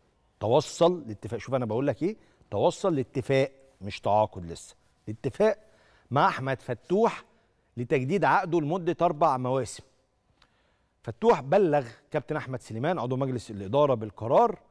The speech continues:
واللاعب هياخد مستحقاته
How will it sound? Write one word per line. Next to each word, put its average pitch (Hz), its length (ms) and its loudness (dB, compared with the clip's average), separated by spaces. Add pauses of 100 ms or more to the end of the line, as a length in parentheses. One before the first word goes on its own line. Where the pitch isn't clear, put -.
(460)
واللاعب 165 1040 2 (160)
هياخد 127 560 0 (120)
مستحقاته 123 840 -6